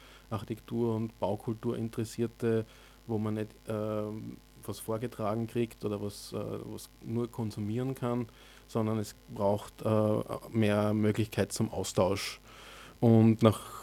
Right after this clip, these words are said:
langem Hin und Her und vielen verschiedenen Ideen, ähm, haben wir gesagt, wir, wir probieren das jetzt einfach, ohne uns ein enges Korsett zu geben. Ähm, das bedeutet, das Format ist relativ flexibel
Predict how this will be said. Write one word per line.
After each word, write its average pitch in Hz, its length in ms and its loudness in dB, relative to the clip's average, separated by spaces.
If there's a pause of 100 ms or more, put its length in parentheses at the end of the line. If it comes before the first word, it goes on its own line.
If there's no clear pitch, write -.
(220)
langem 110 360 6
Hin 120 140 6
und 117 120 6
Her 120 220 6
und 120 180 6
vielen 120 580 4
verschiedenen 113 480 0
Ideen, 135 480 4 (520)
ähm, 113 640 8 (420)
haben 110 160 2
wir 104 60 6
gesagt, - 280 -4
wir, 107 120 4 (140)
wir 107 120 4
probieren 107 320 2
das 156 120 2
jetzt 143 160 0
einfach, 127 500 0
ohne 123 500 6
uns 117 440 4 (720)
ein 110 600 4 (440)
enges 113 320 4
Korsett 110 420 0 (720)
zu 113 140 4
geben. 98 400 4 (580)
Ähm, 107 640 6 (180)
das - 320 -2 (100)
bedeutet, - 480 4
das 107 80 0
Format 104 420 2
ist - 200 -6
relativ 110 340 2
flexibel 139 720 4